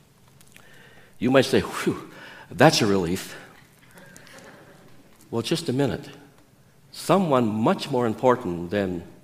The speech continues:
the elders or myself or Dan knows how much you give.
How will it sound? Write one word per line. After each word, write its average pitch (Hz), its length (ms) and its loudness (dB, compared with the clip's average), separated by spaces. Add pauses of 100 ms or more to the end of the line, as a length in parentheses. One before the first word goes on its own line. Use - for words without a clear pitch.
(800)
the 90 160 -4
elders 98 540 -4 (100)
or 90 120 -10
myself 90 600 -4
or 87 60 -8
Dan 92 400 -4
knows 98 240 -6
how 95 80 -2
much 90 300 -8
you 87 60 -6
give. 92 420 -4